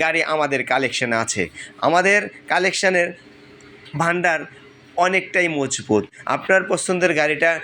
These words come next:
নিতে পারবেন তালুকদার থেকে, ফারজানা এন্টারপ্রাইজ। আমাদের এই সারিবদ্ধ গাড়িগুলো থেকে দেখেন সবগুলো কিন্তু হাইড্রোলিক ব্রেক, হাইড্রোলিক ব্রেক সমৃদ্ধ এই গাড়িগুলো। আমাদের এই রয়েছে সানডি, এই যে সানডি, উম, ইজি বাইক,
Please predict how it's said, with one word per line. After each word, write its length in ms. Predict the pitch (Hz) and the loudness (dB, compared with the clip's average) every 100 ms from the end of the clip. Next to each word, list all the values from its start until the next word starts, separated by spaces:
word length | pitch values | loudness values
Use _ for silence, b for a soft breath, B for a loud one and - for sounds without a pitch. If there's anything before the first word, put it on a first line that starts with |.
| B 151 | B -2
নিতে 200 | 156 165 | 2 4
পারবেন 300 | 156 151 139 | 4 2 0
তালুকদার 460 | 127 131 123 127 110 | 0 0 -2 -2 -2
থেকে, 340 | 120 110 101 98 B | -2 0 0 -2 B
ফারজানা 380 | 131 143 135 147 | -4 -4 -2 0
এন্টারপ্রাইজ। 560 | 135 120 117 107 92 - B B | 0 -2 -2 -2 -2 -8 B B
আমাদের 380 | 131 170 196 190 | 0 2 2 2
এই 80 | |
সারিবদ্ধ 580 | 175 160 165 170 170 185 | 0 0 0 0 0 0
গাড়িগুলো 380 | 160 160 165 170 | 2 0 0 0
থেকে 260 | 165 147 143 | 0 -2 0
দেখেন 280 | 139 143 | 0 -2
সবগুলো 640 | 139 175 180 196 180 165 180 | -4 0 4 4 2 0 -2
কিন্তু 200 | 170 151 | -2 -4
হাইড্রোলিক 520 | 143 139 127 127 107 | -2 -2 0 -2 -2
ব্রেক, 180 | 90 85 - B B - | -4 -4 -8 B B -2
হাইড্রোলিক 540 | 143 175 190 202 175 | 0 0 0 0 0
ব্রেক 200 | 170 175 | 0 0
সমৃদ্ধ 420 | - 180 180 180 | -2 -2 -2 0
এই 80 | 170 | 0
গাড়িগুলো। 460 | 143 139 131 160 202 B B | 2 0 2 0 0 B B
আমাদের 280 | 147 170 185 | 0 2 0
এই 60 | |
রয়েছে 400 | 175 170 160 180 | 2 2 2 -2
সানডি, 540 | - 151 165 165 180 180 B B | 0 -2 -2 2 2 0 B B
এই 80 | 147 | -2
যে 80 | 156 | 0
সানডি, 340 | 165 165 175 | 0 0 0
উম, 600 | 165 - _ - - 131 139 | -2 -8 _ -10 0 0 0
ইজি 320 | 160 196 185 202 | -2 0 0 0
বাইক, 300 | 147 120 | 0 -2